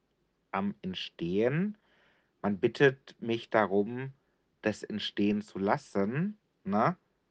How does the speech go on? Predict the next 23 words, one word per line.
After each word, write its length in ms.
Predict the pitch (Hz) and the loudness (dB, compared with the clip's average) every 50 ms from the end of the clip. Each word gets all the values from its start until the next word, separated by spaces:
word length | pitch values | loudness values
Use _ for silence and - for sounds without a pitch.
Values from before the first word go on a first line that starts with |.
| _ _ _ _ _ _ _ _ _ _ | _ _ _ _ _ _ _ _ _ _
Dann 120 | - 101 98 | -6 -4 -4
stelle 300 | - - 110 110 107 139 | -2 0 0 2 2 0
ich 120 | 147 - | 0 2
ja 120 | 131 - | 2 2
auch 160 | - 110 113 113 | 4 2 2 0
nicht 240 | 117 117 110 - - | -2 -8 -8 -2 0
irgendwelche 520 | 113 113 107 110 107 107 107 104 - 107 | 2 2 2 2 2 2 2 2 0 -6
Fragen 840 | - - - - - 98 107 120 135 240 180 117 101 95 107 123 131 - _ - _ _ _ _ _ | -12 -12 -12 -8 -4 2 6 8 8 8 6 4 0 -4 -4 -6 -10 -12 _ -20 _ _ _ _ _
und 240 | - 117 110 101 92 | -6 -4 -4 -4 -4
sehe 600 | - - - - 127 139 160 165 156 127 104 - | -6 -4 0 4 6 8 8 8 8 8 6 4
womöglich 680 | 98 101 98 104 104 104 104 - - - 101 98 - - | 2 -2 0 2 2 0 0 0 -2 -4 -4 -4 -4 -4
noch 440 | 95 95 92 92 - - - _ _ _ _ _ _ _ _ | -2 -2 -2 -2 -4 -6 -14 _ _ _ _ _ _ _ _
die 80 | - 95 | -8 -8
Sorge, 520 | 87 92 95 98 101 98 95 87 87 85 | -4 -2 2 4 6 6 4 2 0 -6
ne, 380 | 78 73 82 98 117 143 180 185 - _ _ _ _ _ | -8 -6 -2 2 2 2 2 2 -2 _ _ _ _ _
die 100 | - 107 | -2 0
man 200 | 101 107 107 107 | 2 2 2 4
ja 140 | 107 110 107 104 | 4 2 2 2
versucht 440 | - 110 101 104 113 120 - - - | 2 0 0 0 -4 -8 -10 -14 -12
zu 140 | - 110 101 | -6 -4 -2
nehmen 460 | 101 113 131 151 151 123 104 92 90 | -2 0 0 0 2 0 0 -2 -2
im 160 | - - 95 | -4 -8 -8
Vorfeld. 720 | 87 - - 90 92 92 - - 85 82 80 82 78 - _ | -8 -4 -2 0 0 0 -2 -4 -6 -6 -6 -6 -8 -12 _